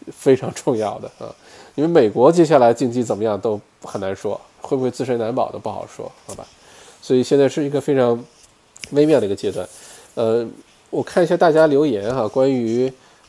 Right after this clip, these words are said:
你如果对中澳的关系，尤其是贸易关系，你觉得会受影响啊，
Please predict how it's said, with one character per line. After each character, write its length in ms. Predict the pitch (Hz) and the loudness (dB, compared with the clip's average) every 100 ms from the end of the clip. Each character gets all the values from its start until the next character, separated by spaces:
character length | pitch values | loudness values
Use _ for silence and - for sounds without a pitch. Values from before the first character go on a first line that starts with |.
| _ - | _ -12
你 140 | 120 | -6
如 180 | 110 160 | 0 4
果 200 | 175 117 | 4 4
对 340 | - 151 131 | 2 2 2
中 180 | 120 139 | 2 0
澳 140 | 147 | 2
的 80 | 127 | 2
关 300 | 113 131 135 | 2 0 0
系， 280 | 143 139 107 | -2 -6 -6
尤 120 | 107 | -4
其 120 | 131 | -4
是 80 | 135 | -4
贸 220 | 170 214 | -2 -2
易 60 | 101 | -2
关 220 | 98 95 | -4 -6
系， 240 | 98 - - 107 | -10 -14 -14 -12
你 80 | |
觉 180 | 107 - | -8 -4
得 80 | 120 | -2
会 140 | 135 | -2
受 180 | 123 127 | -2 -2
影 160 | 110 117 | -2 -2
响 240 | - 104 | -4 -4
啊， 320 | 98 104 110 | -6 -6 -8